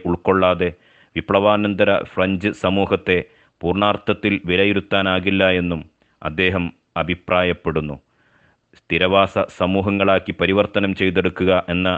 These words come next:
രാഷ്ട്രീയാധികാരത്തിനുള്ള നിദാനമാവുക എൻ-, നിദാനമാവുന്നു എന്ന മുഖദ്ദിമയുടെ നിലപാട് യുക്തിഭദ്രമായിരുന്നു.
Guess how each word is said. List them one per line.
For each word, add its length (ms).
രാഷ്ട്രീയാധികാരത്തിനുള്ള 1300
നിദാനമാവുക 760
എൻ-, 320
നിദാനമാവുന്നു 960
എന്ന 180
മുഖദ്ദിമയുടെ 680
നിലപാട് 560
യുക്തിഭദ്രമായിരുന്നു. 1080